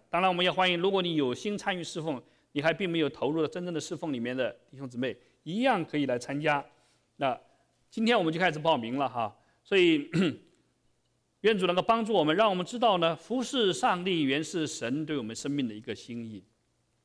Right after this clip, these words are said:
那上帝之所以也让我们看到教会里面有很多弟兄姊妹是如何的敬虔的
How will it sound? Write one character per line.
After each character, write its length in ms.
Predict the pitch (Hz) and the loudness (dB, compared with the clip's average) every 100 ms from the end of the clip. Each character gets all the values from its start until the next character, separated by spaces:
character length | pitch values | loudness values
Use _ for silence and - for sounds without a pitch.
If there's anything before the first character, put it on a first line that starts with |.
| _ _ _ _ _ | _ _ _ _ _
那 220 | 131 110 - _ _ _ _ | -10 -10 -14 _ _ _ _
上 200 | 294 277 | 0 2
帝 140 | 262 | 2
之 160 | 269 214 | 0 2
所 160 | 254 | 2
以 60 | 214 | 4
也 120 | 160 | 4
让 120 | 233 | 4
我 60 | 214 | 2
们 100 | 180 | -2
看 400 | - 269 247 190 | -2 2 2 4
到 140 | 175 | 2
教 180 | 160 175 | 4 0
会 100 | 175 | 0
里 60 | 151 | 0
面 100 | 147 | 2
有 100 | 143 | 2
很 280 | 131 123 | 2 2
多 120 | 135 220 | 2 0
弟 140 | 190 | -2
兄 160 | 185 156 | -6 -4
姊 80 | |
妹 140 | 139 151 | -2 -2
是 100 | 139 | -2
如 220 | 127 180 | -4 -4
何 120 | 151 | -2
的 80 | 143 | -2
敬 240 | - 190 | -4 -6
虔 160 | 135 123 | -6 -6
的 100 | 127 | -8